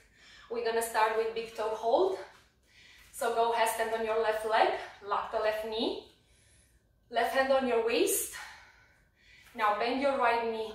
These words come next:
up to the chest and hold it. And grab the big toe for one, big toe. In the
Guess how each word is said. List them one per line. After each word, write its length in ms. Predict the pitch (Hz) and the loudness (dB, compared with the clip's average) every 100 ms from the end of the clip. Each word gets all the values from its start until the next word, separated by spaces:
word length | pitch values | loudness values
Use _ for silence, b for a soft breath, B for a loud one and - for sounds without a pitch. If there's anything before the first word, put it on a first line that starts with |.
| - | -2
up 380 | 220 - - - | 2 2 0 -6
to 60 | 240 | -8
the 140 | 196 - | -6 -6
chest 360 | - 196 - - | -4 -2 -4 -6
and 100 | - - | -10 -10
hold 300 | 175 185 185 | -8 -8 -4
it. 220 | 226 - - - _ _ _ _ _ b b b b b - | -2 -2 -6 -18 _ _ _ _ _ b b b b b -6
And 220 | 226 226 | -6 -4
grab 300 | 233 233 247 | 2 2 4
the 140 | 285 - | 2 0
big 260 | 254 - | -6 -8
toe 320 | - 220 226 - | -2 0 0 -2
for 220 | - - | -4 -4
one, 460 | - - - 240 349 - - - | -2 -2 -2 -4 -6 -8 -20 -16
big 200 | 220 - - | -16 -14 -8
toe. 360 | 214 226 349 - B B B B | -2 0 0 -4 B B B B
In 220 | 233 247 | -6 -4
the 140 | 262 | -2